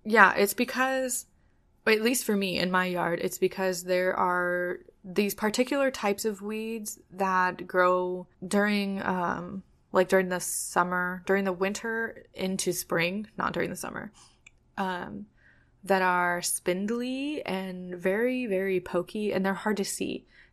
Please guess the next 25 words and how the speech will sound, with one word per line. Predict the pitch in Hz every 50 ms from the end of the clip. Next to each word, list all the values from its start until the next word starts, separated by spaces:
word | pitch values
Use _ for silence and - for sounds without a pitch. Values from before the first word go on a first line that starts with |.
| _ -
And | 196 190 190 185 185 180 175 175 170 170 165 - _ _ _ _ _ _ _ _ _ _ _ -
I | - 185
have | 190 196 190 -
stepped | - - - 214 208 202 - 214
on | 202 196
a | 196
few | - 208 220 226
of | 220 202
them | 185 175 165 165 175 170 -
without | - 185 180 190 180 180
shoes | - - 208 202 -
on, | 175 170 165 -
and | 196 185 180 190
they | 202 208 220 247 262 277 277 254 _ _ _ _ _ _ _
hurt. | - - - - - - - - - - - -
Like, | 202 196 - - - - _ _ _ - - _ _ -
they | 190 180 190 190 202 202
hurt | 196 156 180 185 - - - - -
so | - - 180 185 -
bad. | - - - - - - _ _ _ _ _ _ - -
But | 185 214 220
also, | 233 294 330 - - - - - - 214 214 - _ _ _ -
the | 196 196
fire | - - - 190 190 196 196 190 185 175 - -
ants. | - 190 - _ _ - - - - - _